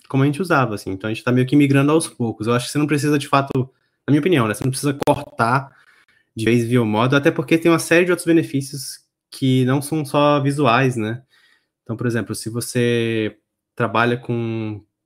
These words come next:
é, processo em batch, por exemplo, se você usa o Work Manager, coisas do tipo, se você tem um uso grande também de,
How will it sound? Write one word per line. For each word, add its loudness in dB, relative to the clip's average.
é, -2
processo -6
em 0
batch, 2
por -6
exemplo, -2
se -14
você -6
usa -4
o -4
Work -6
Manager, -4
coisas -8
do -20
tipo, -6
se -14
você 0
tem -2
um 4
uso 2
grande 0
também -2
de, -4